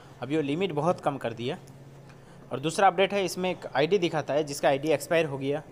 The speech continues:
तो उसके लिए verification करना बहुत ज़रूरी है।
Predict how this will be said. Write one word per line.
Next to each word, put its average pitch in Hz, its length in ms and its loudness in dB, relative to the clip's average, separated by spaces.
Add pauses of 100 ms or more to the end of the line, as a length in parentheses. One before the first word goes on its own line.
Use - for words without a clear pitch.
(360)
तो 151 80 2
उसके 151 240 2
लिए 185 120 6
verification 156 560 -2
करना 147 200 0
बहुत 135 220 0
ज़रूरी 117 340 -4
है। - 300 -8